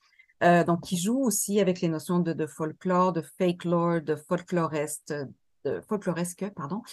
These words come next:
et, euh, à la limite de post-folklore. Euh, je voulais aussi voir comment il y avait des tensions, des frictions temporelles qui relevaient de la nostalgie.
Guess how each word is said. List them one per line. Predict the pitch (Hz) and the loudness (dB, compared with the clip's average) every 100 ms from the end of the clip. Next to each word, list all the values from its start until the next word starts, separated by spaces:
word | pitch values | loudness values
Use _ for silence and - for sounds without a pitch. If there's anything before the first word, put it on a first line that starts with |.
| - - _ | -20 -20 _
et, | - 208 208 | 4 6 6
euh, | 156 147 - | 4 2 0
à | 160 | 2
la | 185 | 4
limite | 170 202 175 | 4 2 0
de | |
post-folklore. | 165 170 170 - 147 - 160 233 359 _ - - - - | -2 0 -2 -4 -8 -6 -4 -4 -6 _ -20 -20 -12 2
Euh, | 160 139 | 4 4
je | 151 | 2
voulais | 170 185 | 4 6
aussi | 214 - 240 | 6 2 -2
voir | 190 208 220 | 2 0 2
comment | 208 180 190 | 2 4 4
il | 202 | 4
y | 180 | 2
avait | 160 | 0
des | 160 160 | -4 -4
tensions, | 185 170 - 190 | -2 -2 0 0
des | 170 | 0
frictions | 170 180 - 185 | -4 -6 -6 -4
temporelles | 170 160 160 170 196 | -4 -4 -2 -2 -2
qui | 196 175 | -4 -6
relevaient | 160 165 | -4 -4
de | 165 | -4
la | 160 | -6
nostalgie. | 156 151 165 151 147 196 | -8 -8 -8 -8 -6 -6